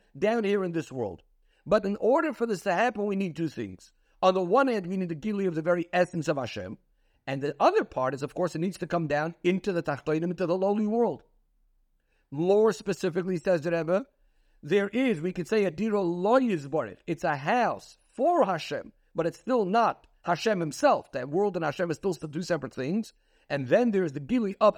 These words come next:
Atzmus itself, Atzmus himself, Vayedaber Elikim, the revelation of Hashem himself. And therefore, says the Rebbe, we have in the Aseret HaDibros, we have both of these qualities, both of these ideas.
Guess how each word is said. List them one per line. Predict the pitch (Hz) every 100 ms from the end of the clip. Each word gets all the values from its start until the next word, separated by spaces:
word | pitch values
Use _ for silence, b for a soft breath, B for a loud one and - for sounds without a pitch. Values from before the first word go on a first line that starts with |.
| -
Atzmus | 202 254 - 170 160 196
itself, | - 330 285 208 214 _ _ _ _ -
Atzmus | 226 - 180 165
himself, | 220 - 302 233
Vayedaber | 208 196 202 233 220 233
Elikim, | 214 285 302 233
the |
revelation | 220 214 240 226 214
of | 196
Hashem | 165 165 143
himself. | 123 104 101 _ _ _ _ _ -
And | 202 180
therefore, | 277 269 240 240
says | - 214 160
the | 180
Rebbe, | 135 127 135 _ _ _ _ _ _ _ _ _ _ _ b b b b
we | 170
have | 165 202 285
in | 254
the | 226
Aseret | 185 - 226
HaDibros, | 220 208 190 180 262 208 190 175 - _
we | - 185
have | 208 185
both | 226 247 226
of | 196
these | 214 175
qualities, | - 214 220 190 170
both | 208 202
of | 190
these | 175
ideas. | 170 151 123 104 -